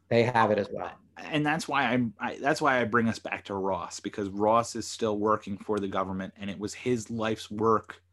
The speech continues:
Speaker 2: Uh, the reason why he, you know, was kind of, uh, disgraced at the end of Incredible Hulk is because his attempt failed. And I think he's still hanging around.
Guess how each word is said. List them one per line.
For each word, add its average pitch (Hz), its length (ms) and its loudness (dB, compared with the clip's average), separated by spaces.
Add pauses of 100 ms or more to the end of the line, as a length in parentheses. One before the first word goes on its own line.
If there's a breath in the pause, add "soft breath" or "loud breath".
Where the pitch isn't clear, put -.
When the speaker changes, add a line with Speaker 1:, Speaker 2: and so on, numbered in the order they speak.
(420)
Speaker 2:
Uh, 98 260 -2
the 101 140 -6
reason 117 380 2
why 107 280 2
he, 104 380 -4
you 107 200 -4
know, 98 100 0
was 95 180 -6
kind 113 220 0
of, 98 180 -4 (540 soft breath)
uh, 90 400 -6 (280)
disgraced 117 880 2
at 110 100 -4
the 113 160 0
end 110 140 0
of 101 100 0
Incredible 98 420 -2
Hulk 101 320 -2
is 95 100 -4
because 104 300 -2
his 110 300 -4
attempt 104 360 -4
failed. - 480 -8 (440)
And 107 120 -2
I 101 80 0
think 156 460 -4
he's - 240 -8
still 208 220 8
hanging 185 300 4
around. 170 460 4